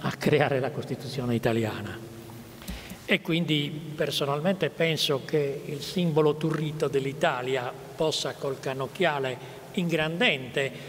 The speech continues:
guardare quelli che possono essere gli elementi culturali,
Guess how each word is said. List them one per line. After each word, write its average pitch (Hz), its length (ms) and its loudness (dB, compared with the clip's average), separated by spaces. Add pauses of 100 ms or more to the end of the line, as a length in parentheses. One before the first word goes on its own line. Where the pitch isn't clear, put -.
(120)
guardare 147 560 0
quelli 143 240 -2
che 147 120 -2
possono 151 300 0
essere 156 280 2
gli 139 60 2
elementi 143 360 0
culturali, 151 680 2